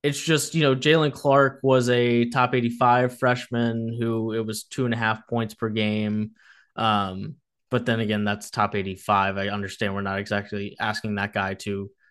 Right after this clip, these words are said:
be out of this world, especially when Ju-, Juzang Jaquez, Campbell,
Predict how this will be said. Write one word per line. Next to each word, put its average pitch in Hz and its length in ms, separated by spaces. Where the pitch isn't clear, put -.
be 120 160
out 107 180
of 98 140
this 104 260
world, 110 360
especially 110 460
when 101 480
Ju-, 127 440
Juzang 123 420
Jaquez, 110 580
Campbell, 107 680